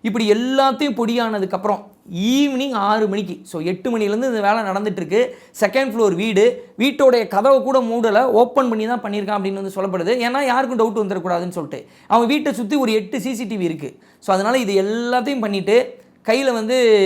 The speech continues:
ஆறு மணிக்கு இந்த திங்ஸ் எல்லாம் எடுத்துட்டு போய் ஒரு லேக்ல போய் தூக்கி போட்டிருக்கான்.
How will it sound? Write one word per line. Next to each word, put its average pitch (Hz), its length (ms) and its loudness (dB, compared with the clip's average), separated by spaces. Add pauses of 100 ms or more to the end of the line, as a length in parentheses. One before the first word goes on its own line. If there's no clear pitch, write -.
(120)
ஆறு 202 320 4
மணிக்கு 214 520 -6
இந்த 202 140 -4
திங்ஸ் 226 320 -6
எல்லாம் 226 200 -4
எடுத்துட்டு 190 300 -4
போய் 185 280 -4
ஒரு 202 220 0
லேக்ல 214 440 2
போய் 226 180 -4
தூக்கி 208 240 -10
போட்டிருக்கான். 185 560 -4